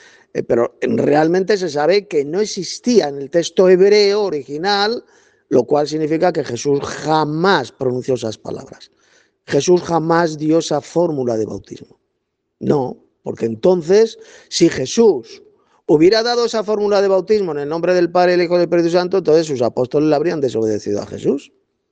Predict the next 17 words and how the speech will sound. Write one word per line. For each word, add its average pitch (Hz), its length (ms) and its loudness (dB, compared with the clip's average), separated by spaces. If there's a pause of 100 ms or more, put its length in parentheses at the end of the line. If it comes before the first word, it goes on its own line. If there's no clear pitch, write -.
(400)
No 135 140 0
le 143 80 6
habrían 135 260 2
hecho 127 220 -4
ni 120 100 -4
puñetero 110 460 -2
caso. - 420 -8 (580)
Entonces 107 300 -8
Pedro 160 560 2 (680)
hubiera 175 320 2
desobedecido 127 540 -2
a 110 40 -8
Jesús 117 300 -2
porque 175 220 -8
él 104 80 -6
solamente 110 440 -4
bautizaba 123 560 -2